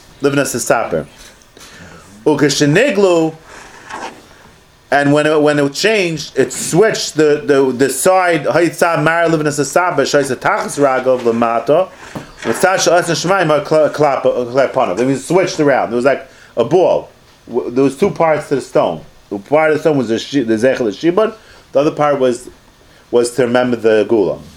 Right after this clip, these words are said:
So the kasha is, Higu for kasha. Why is, why do we still have to have after the Gula the part of the stone of the Gula, of the Shibud? Why do we have to have that part still?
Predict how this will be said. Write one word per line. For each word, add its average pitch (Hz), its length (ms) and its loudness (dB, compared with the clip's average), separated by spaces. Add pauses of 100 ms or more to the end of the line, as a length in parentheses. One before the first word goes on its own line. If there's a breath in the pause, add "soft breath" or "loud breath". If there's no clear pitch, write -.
(180 loud breath)
So 120 140 0
the 117 40 0
kasha 180 420 0
is, 165 220 0
Higu 151 260 0
for 156 100 -2
kasha. 165 420 -2 (340 soft breath)
Why 151 280 2
is, 151 300 -2
why 143 200 2
do 175 60 2
we 165 60 0
still 165 180 0
have 151 180 -2
to 147 80 2
have 139 240 -2
after 139 320 -2
the 131 80 0
Gula 143 320 2
the 120 80 2
part 139 300 0
of 135 60 -4
the 139 80 0
stone 127 600 -2 (640 soft breath)
of 107 120 0
the 113 100 0
Gula, 110 340 0
of 101 240 -2
the 110 60 2
Shibud? 110 440 -2 (220)
Why 123 140 2
do - 20 2
we 185 60 2
have 156 100 -2
to 151 80 0
have 147 160 0
that 135 180 0
part 147 260 -2
still? - 280 -6